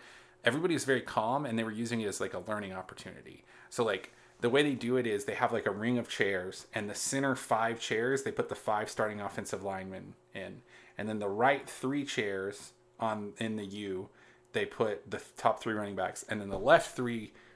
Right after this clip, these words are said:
chairs on the U, they put the tight ends. And then all of the reserves stand behind them. And then you have Pittman in the middle, Beamer over next to the tight ends, and then Del McGee next to the running backs. And so they can have, like, a positional meeting, but then a whole run game meeting simultaneously.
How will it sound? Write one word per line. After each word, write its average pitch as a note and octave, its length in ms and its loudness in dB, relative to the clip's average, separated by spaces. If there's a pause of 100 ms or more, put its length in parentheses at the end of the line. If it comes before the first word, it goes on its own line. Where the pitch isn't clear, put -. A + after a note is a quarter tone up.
chairs G#2+ 380 2
on G#2+ 100 0
the G#2 80 -6
U, G2 240 -6
they F#2+ 120 -6
put - 180 -12
the - 60 -8
tight G#2+ 280 2
ends. G#2 420 -6
And G#2+ 140 -4
then G#2 120 -4
all A#2+ 280 6
of G#2+ 80 0
the G2+ 80 -4 (100)
reserves A2+ 460 0
stand A2 460 -2
behind A#2 440 0
them. G2 220 -6 (300)
And G#2+ 100 -2
then A2 80 -4
you G#2+ 80 -2
have G#2+ 160 0
Pittman - 300 0
in A#2+ 80 4
the A#2 80 0
middle, A2+ 400 2 (340)
Beamer B2 420 2
over G#2+ 400 0
next G#2+ 220 -4
to A#2 80 -4
the - 20 -2
tight A2 200 2
ends, G#2+ 200 -4
and G#2 140 -6
then G2+ 100 -6
Del G#2 180 2
McGee G#2 280 -6
next G#2 220 -6
to - 40 -8
the F#2+ 80 -4
running A#2 160 -2
backs. D#3+ 300 0 (220)
And A2 120 0
so B2+ 80 0
they A2+ 100 0
can A2+ 140 -4
have, A2+ 240 4
like, G2+ 160 -2
a G2 300 0
positional B2+ 340 0
meeting, B2 240 4
but G#2+ 160 -2
then A2 100 0
a G2+ 60 -4
whole A#2 300 4
run G#2 180 -4
game A#2 220 -2
meeting A#2+ 200 -2
simultaneously. B2 760 -4